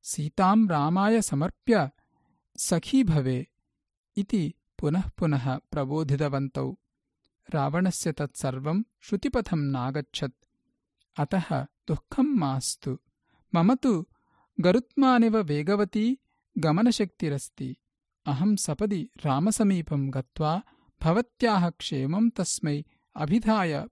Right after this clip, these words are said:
पुनरागमिष्यामि। निश्चिन्ता भव इति। ततः सा सीतां सूर्योपासनां कर्तुं सूचितवती।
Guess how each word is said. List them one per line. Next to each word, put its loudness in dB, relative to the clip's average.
पुनरागमिष्यामि। -2
निश्चिन्ता 0
भव -4
इति। -6
ततः -4
सा -2
सीतां -2
सूर्योपासनां 0
कर्तुं -4
सूचितवती। -6